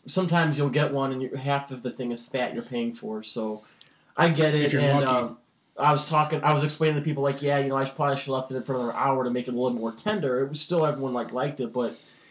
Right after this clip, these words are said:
Speaker 1: you know, I kept making the comment, like, uh, you know, "The thing's not a good cut of meat. I mean, you can see the marks where the jockey was hitting it."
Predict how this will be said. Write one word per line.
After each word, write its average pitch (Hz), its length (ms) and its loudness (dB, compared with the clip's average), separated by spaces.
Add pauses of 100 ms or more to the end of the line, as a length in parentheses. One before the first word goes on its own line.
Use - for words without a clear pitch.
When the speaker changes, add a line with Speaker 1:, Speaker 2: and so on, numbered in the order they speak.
Speaker 1:
you 135 80 0
know, 135 80 2
I 131 80 2
kept 135 180 -2
making 135 220 -2
the 123 80 -4
comment, 147 380 0
like, 120 280 -2
uh, 110 160 -2
you 127 140 -2
know, 135 100 2
"The 123 60 -4
thing's 147 180 -2
not 135 120 2
a 117 40 -2
good 123 180 -4
cut 139 140 -2
of 120 100 -2
meat. 160 160 2
I - 40 0
mean, 120 100 -2
you 147 100 0
can 143 120 -4
see 165 120 -4
the 135 100 0
marks 135 300 0
where 117 100 -4
the - 40 -14
jockey 139 320 -2
was 110 140 -6
hitting 139 340 -4
it." - 120 -4